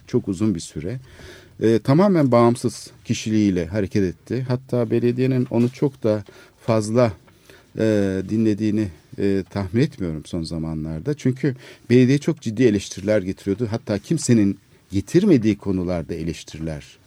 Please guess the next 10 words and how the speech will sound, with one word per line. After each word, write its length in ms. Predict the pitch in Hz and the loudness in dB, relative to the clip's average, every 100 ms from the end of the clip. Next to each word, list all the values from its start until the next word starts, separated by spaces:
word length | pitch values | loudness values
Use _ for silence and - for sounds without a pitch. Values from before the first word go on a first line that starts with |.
| - | -8
getiriyordu. 460 | 87 76 78 73 - _ - - - - _ | -8 -8 -10 -10 -14 _ -20 -20 -20 -20 _
Şunu 260 | - 147 139 | 0 2 2
söyleyeyim, 640 | - 107 90 95 135 147 _ _ _ _ _ 110 | 4 2 4 2 0 -2 _ _ _ _ _ -6
bir 140 | 110 | -2
örnek, 640 | 110 101 107 - - - _ - | 0 0 0 -4 -20 -20 _ -10
e, 340 | 98 92 87 85 | -6 -4 -4 -4
bu 120 | 104 | -2
açıdan 280 | 92 - 98 | -2 -2 -4
çok 240 | - 131 | -2 -2
anlamlı. 560 | 104 87 82 85 117 175 | -2 -2 -2 -2 -2 -2